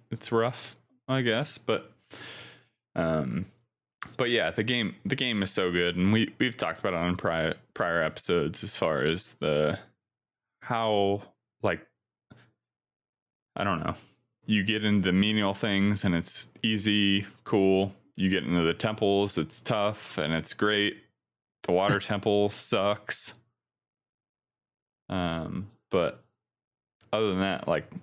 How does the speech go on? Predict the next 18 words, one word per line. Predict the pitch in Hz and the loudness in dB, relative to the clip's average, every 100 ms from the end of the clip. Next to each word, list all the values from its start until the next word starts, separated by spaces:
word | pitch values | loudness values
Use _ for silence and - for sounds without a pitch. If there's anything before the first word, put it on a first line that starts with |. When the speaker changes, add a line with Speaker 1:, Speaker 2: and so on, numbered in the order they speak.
| - - - - | -18 -20 -20 -8
Speaker 1:
I | 85 | -4
don't | 82 | -2
know. | 78 80 - _ _ | -2 -4 -6 _ _
There's | 123 101 | -4 -2
not | 82 | -2
much | 78 - | -2 -2
else | 90 - | -4 -2
you | - | -4
can | 80 | -4
say. | - 85 87 82 | -2 2 2 2
Speaker 2:
Hey, | |
is | 135 - | 2 2
Speaker 1:
It's, | 180 | 0
Speaker 2:
Ocarina | 233 220 | 0 2
Speaker 1:
it's | 120 | 2
Speaker 2:
of | 78 | 0
Ti-, | |
Speaker 1:
outstanding. | 131 - 82 110 | -2 -2 0 0